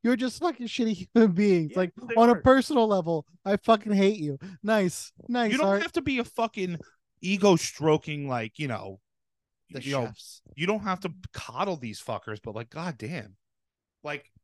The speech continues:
Speaker 2: be respectful. Let him back up, you know, and let him on his own terms say, "Ah, I injured, I got injured in practice." Like, it's a,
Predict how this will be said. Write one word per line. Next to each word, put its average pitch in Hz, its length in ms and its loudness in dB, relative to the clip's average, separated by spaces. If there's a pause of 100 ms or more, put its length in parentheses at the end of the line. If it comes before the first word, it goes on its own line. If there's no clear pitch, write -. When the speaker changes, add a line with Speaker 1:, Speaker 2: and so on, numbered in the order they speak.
(160)
Speaker 2:
be 175 140 -6
respectful. 143 800 -4 (260)
Let 180 120 0
him 220 100 0
back 170 340 0
up, 170 260 2 (480)
you 147 140 -4
know, 147 160 2
and 165 120 -2
let 202 140 6
him 196 240 4
on 175 160 8
his 160 180 2
own 151 140 4
terms 139 280 -8
say, 135 180 -2
"Ah, 135 380 0 (300)
I 123 120 -2
injured, 143 400 -2
I 135 100 -2
got 135 220 4
injured 135 320 2
in 123 100 2
practice." 120 640 2
Like, 165 140 -6
it's 240 160 -12
a, 226 120 2